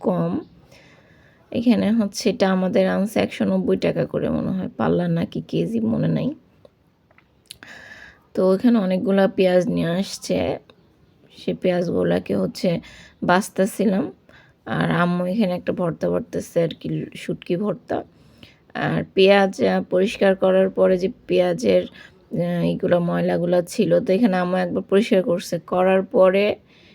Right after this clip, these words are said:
এ তাবাসসুম এগুলা করবে দেখে আবার নিচে ফালাইছে, ফালায় এখন নিজে নিজে ঝাড়ু দিবে। আর ওই যে বেলচা দিয়ে এগুলাকে উঠায় ফালাই দেবে। মানে ওর কাজ করতে খুব ভালো লাগে। মাঝে মধ্যে আমি বলি, "তোমাকে পার্ট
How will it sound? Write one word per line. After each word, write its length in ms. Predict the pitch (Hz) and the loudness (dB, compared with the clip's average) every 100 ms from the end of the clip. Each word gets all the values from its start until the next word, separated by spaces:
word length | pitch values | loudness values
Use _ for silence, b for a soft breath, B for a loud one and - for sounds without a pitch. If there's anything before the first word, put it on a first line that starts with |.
| b - | b -12
এ 60 | - | -4
তাবাসসুম 560 | 185 185 226 - 185 | 2 2 2 0 0
এগুলা 280 | 180 175 180 | 0 2 0
করবে 340 | 185 185 180 175 | 2 2 4 4
দেখে 220 | 190 233 | 4 2
আবার 360 | 175 175 185 185 | 2 2 2 2
নিচে 280 | 185 170 | 0 0
ফালাইছে, 560 | 214 196 156 - - - | -2 0 0 0 -2 -6
ফালায় 340 | - 185 180 | -2 0 2
এখন 240 | 185 226 233 | 0 2 2
নিজে 300 | 170 160 175 | 2 2 0
নিজে 260 | 165 160 | 2 0
ঝাড়ু 300 | 170 214 165 | 0 0 0
দিবে। 320 | 170 196 - 427 B B B B - | 0 -2 -2 -6 B B B B -2
আর 220 | 160 170 | 0 4
ওই 100 | 175 | 2
যে 120 | 165 | 2
বেলচা 540 | 160 175 175 170 170 170 | 2 4 4 2 0 0
দিয়ে 280 | 170 180 | 0 2
এগুলাকে 460 | 190 170 165 170 - | 2 2 2 0 -2
উঠায় 320 | 170 214 175 | -2 0 -2
ফালাই 340 | - 208 156 - | -2 -2 -2 0
দেবে। 200 | 170 175 | 0 0
মানে 220 | 180 196 | 0 0
ওর 160 | 202 | 0
কাজ 340 | 196 196 190 - | 0 0 0 -2
করতে 360 | 202 196 - | -4 -2 -2
খুব 420 | 208 285 214 214 233 | 0 0 0 0 0
ভালো 260 | 165 156 | 0 0
লাগে। 180 | - - - b b b b b b b b - | -2 -8 -14 b b b b b b b b -2
মাঝে 280 | 190 190 | 0 4
মধ্যে 280 | 214 208 247 | 4 4 4
আমি 220 | 220 196 | 4 4
বলি, 340 | 190 196 202 190 | 2 4 6 6
"তোমাকে 440 | - 180 185 - | 4 4 2 0
পার্ট 280 | - 180 | -2 -2